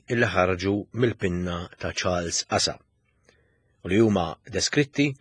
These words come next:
fil-kitbiet tiegħu miġbura fil-ktieb Minn Fuq l-Adba. Tajjeb, hawnhekk illi qabel nibdew niltaqgħu mal-karattri partikolari, nisimgħu ftit x'kiteb l-awtur stess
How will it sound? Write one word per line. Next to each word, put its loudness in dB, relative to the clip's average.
fil-kitbiet 2
tiegħu 4
miġbura 2
fil-ktieb -2
Minn 0
Fuq -2
l-Adba. -2
Tajjeb, 8
hawnhekk 4
illi 2
qabel 2
nibdew 4
niltaqgħu 0
mal-karattri 0
partikolari, 2
nisimgħu 6
ftit -8
x'kiteb 4
l-awtur 6
stess 2